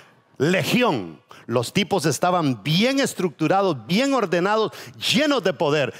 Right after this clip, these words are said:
Y por eso cuando Jesús va a intentar sacarlo, le dice, "Sácanos del cuerpo, pero por favor, o sea,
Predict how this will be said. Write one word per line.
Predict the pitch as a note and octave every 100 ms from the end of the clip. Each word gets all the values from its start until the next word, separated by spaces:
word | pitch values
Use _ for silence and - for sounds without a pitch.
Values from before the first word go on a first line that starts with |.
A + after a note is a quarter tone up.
| C#3
Y | F3
por | C#3 D3
eso | C#4 B3+ C#4
cuando | C4 C4+ B3
Jesús | A3 - A3+ G#3+ - - A#2
va | A2 A#3+
a |
intentar | D4+ C4 A3 F#3 A#3+ A#3+
sacarlo, | F#3+ F#3+ - D4 D#4 C4+
le | A3 G3+
dice, | C#3+ E3
"Sácanos | G3 G3 G3+ F#3
del | E3 C3+
cuerpo, | G#3 F3+ D#3
pero | C#3+ C#3
por | C#3 B2
favor, | D3 E3 - - - -
o | -
sea, | C3 B2+